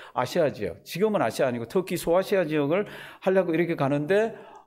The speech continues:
성경을 보니까 어느 날 성령님이 딱 막습니다. 이거 어떻게 해요? 할 수 없는 거죠. 그러면 이 길이 아닌가 보다 해서 북쪽으로 이렇게 텁니다. 그랬더니 성경을 보면 뭐라고요? 예수의 영이 막았다고 그럽니다. 그게 성령님이 막고 같은 영이죠.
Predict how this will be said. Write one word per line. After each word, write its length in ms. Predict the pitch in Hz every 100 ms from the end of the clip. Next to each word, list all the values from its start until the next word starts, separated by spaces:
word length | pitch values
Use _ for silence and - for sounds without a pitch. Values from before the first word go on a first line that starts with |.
| _ _
성경을 500 | - - 226 254 247
보니까 260 | 202 190 170
어느 100 | 175
날 160 | 151
성령님이 560 | 143 185 196 233 226 151
딱 100 | -
막습니다. 640 | 123 101 - 101 87 90 - _
이거 120 | 190
어떻게 300 | 147 156 214
해요? 120 | 185 147
할 160 | 202
수 100 | 180
없는 220 | - 147
거죠. 260 | 127 80 80 - - - - -
그러면 320 | 170 208 165
이 80 | 214
길이 220 | 240 196
아닌가 260 | 135 190
보다 160 | 165 156
해서 300 | 139 143 143
북쪽으로 440 | - 220 254 208
이렇게 200 | 151 127
텁니다. 500 | - 226 190 117 104 - _ _ - -
그랬더니 340 | - 190 220 208
성경을 380 | 226 233 233
보면 160 | 196 190
뭐라고요? 600 | 143 160 190 165 247 - - - _ 135
예수의 560 | 143 214 269 302 269
영이 200 | 220 185
막았다고 420 | 151 135 131 107
그럽니다. 340 | 95 95 90 -
그게 140 | 185
성령님이 520 | 196 214 247 294 262
막고 340 | 175 156 156 131
같은 280 | 165 - 208
영이죠. 500 | 165 175 110 80